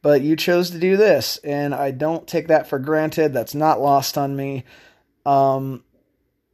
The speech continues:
'cause, you know, we pay for everything with our time,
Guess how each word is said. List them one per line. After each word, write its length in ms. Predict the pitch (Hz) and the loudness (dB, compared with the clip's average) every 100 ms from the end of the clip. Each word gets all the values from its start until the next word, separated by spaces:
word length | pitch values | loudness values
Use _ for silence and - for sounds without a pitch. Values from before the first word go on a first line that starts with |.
| _ | _
'cause, 180 | - 156 | -6 -2
you 80 | 175 | 0
know, 260 | 180 175 170 | 2 2 2
we 340 | 151 160 160 | 0 0 0
pay 340 | 151 - 156 | -6 -6 -4
for 180 | 156 160 | 0 0
everything 300 | 143 147 151 | 0 0 -2
with 120 | 143 | 0
our 100 | 135 | 0
time, 480 | 127 147 127 120 123 | 0 -4 -4 -4 -4